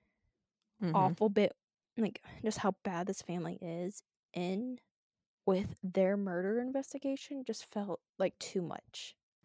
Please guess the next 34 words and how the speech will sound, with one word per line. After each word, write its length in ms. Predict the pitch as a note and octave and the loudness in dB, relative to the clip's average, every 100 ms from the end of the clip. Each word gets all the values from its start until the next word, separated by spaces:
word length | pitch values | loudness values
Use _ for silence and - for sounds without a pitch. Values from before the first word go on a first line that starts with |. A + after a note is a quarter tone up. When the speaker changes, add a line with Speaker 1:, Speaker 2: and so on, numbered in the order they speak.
| - | -8
Speaker 1:
Yeah. 160 | - - | -4 0
Speaker 2:
And 120 | - G3+ | 2 2
it 80 | |
was 380 | - F3+ F3+ - - | 4 2 2 -6 -6
too 120 | - | 0
much 200 | G3+ F3 | 0 -2
for 160 | - E3+ | -8 -6
me 380 | F3 G3+ G3 F#3 | 0 2 4 2
whenever 320 | G3 F3+ F#3 | 0 0 0
I 200 | E3+ F3+ | 0 0
was 260 | F3+ F3+ - | -2 -4 -4
just 580 | E3 D#3+ - - - - _ _ _ _ _ _ _ _ - | -4 -4 -10 -16 -18 -20 _ _ _ _ _ _ _ _ -2
listening 680 | A#3 G#3+ F#3+ - F#3+ F3 F3+ | 2 4 2 2 0 0 -2
to, 140 | F#3 | 0
like, 220 | E3+ D3 - _ _ _ _ _ - | 0 -2 -6 _ _ _ _ _ -16
podcast 540 | G3 F#3 - F3 F3 E3+ | -8 -8 -4 -4 -4 -6
episodes 580 | E3+ F3 E3 E3 D#3+ - | -6 -2 -2 0 -4 -6
or 380 | F#3+ E3 C#3 D#3 - | -6 -4 -4 -8 -2
reading 280 | G#3+ F#3 F3+ | -2 0 -2
articles. 480 | F#3 F#3 - F3+ F#3+ | -2 -4 0 0 0
I'm 80 | F3+ | -2
like, 160 | E3 | 0
"This 160 | G#3+ A3 | 0 2
needs 140 | B3 - | 0 0
to 60 | |
be 80 | F3 | -8
split 260 | - E3 E3 | -4 -2 -2
up 140 | - | -2
somehow." 580 | - - F#3 - E3+ D#3 | -6 -6 -6 -6 -10 -6
Like, 180 | D#3 F#3+ | -2 0
there's 280 | F#3+ F#3+ | 0 -2
just 260 | - - - | -8 -12 -12
too 240 | - G3+ | -6 -2
much 340 | F#3+ F3+ - | -2 -2 -6